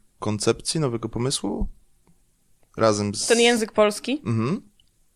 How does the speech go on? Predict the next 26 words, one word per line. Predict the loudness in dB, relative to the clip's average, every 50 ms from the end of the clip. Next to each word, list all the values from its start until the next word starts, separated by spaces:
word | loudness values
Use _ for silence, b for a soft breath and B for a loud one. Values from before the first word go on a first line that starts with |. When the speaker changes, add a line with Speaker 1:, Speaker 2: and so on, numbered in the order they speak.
| _ _ _ _ _ -6 -4 -2
Speaker 2:
Myślę, | 0 0 0 2 2 2
że | 2 4 4 4 4 2
to | 0 0 0
jest | 0 0 -4 -4
weryfikacja | -2 0 0 0 -2 -6 -2 2 2 2 2 0 -4 -4
tego, | -4 -4 -6 -4 -2 -4 -4
co | -4 -6 -8
się | -8 -8
wydarzyło | -8 -2 0 0 0 0 -4 -6 -6 -4 -2 -2 -2
po | -4 -4 -8
Chodź | -4 -4 -4 -4 -4 -10
tu. | -16 -16 -18 -18 -18 B B B B B
Speaker 1:
Mhm. | -20 -18 -18 -14 -10 -8 -6
Speaker 2:
Że | -6 -2
grając | 2 4 4 4 4 2 -2
na | -6 -8
przykład | -4 -4 -4 -4
koncerty | -4 -6 -6 -4 2 2 2 2 0 -4 -4 -2 -2 -2
z | -2 -4 -6 -8
płytą | -6 -8 -6 -4 -4 -4
Chodź | -2 -4 -4 -4 -6
tu, | _ -6 -4 -2 0 0 0 0 -2 -4 -6 -6
no | -4 -4 -4
czułam, | -4 -2 0 0 2 2 0
że | -2 -4
ten | -4 -4